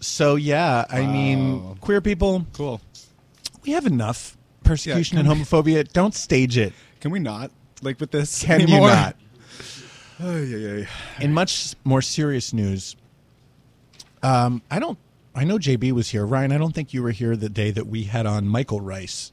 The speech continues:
Speaker 1: the director of this documentary about crystal meth use in the African-American gay community.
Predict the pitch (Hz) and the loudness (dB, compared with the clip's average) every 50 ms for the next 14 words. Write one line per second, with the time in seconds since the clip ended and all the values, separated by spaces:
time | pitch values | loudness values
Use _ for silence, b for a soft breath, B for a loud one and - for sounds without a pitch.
0 | _ - 117 120 107 117 117 120 120 - 127 113 104 107 107 - - 123 107 107 | _ -14 -10 -8 -4 -2 -2 -2 -2 -2 -2 -4 -2 -2 -4 -4 -4 -4 -4 -4
1 | - - 107 104 107 107 110 113 113 113 110 - _ - 107 95 95 98 98 95 | -4 -4 -2 -2 -2 -2 -2 -2 -2 -4 -6 -8 _ -12 -10 -8 -6 -6 -4 -6
2 | 95 - _ _ _ _ - 135 123 - - 110 101 98 101 - - 120 120 123 | -6 -8 _ _ _ _ -6 -6 -4 -4 -2 -2 -2 -2 -2 -4 -4 -4 -2 -2
3 | 120 - - - - - - - 202 101 98 98 - - - 208 196 196 202 202 | -2 -4 -8 -12 -12 -8 -6 -6 -4 -4 -4 -6 -6 -8 -8 -6 -4 -4 -4 -6
4 | - - - - - 95 98 95 - 110 104 104 107 113 113 120 120 | -6 -8 -8 -8 -6 -8 -8 -8 -6 -4 -2 -2 -2 -2 -2 -4 -4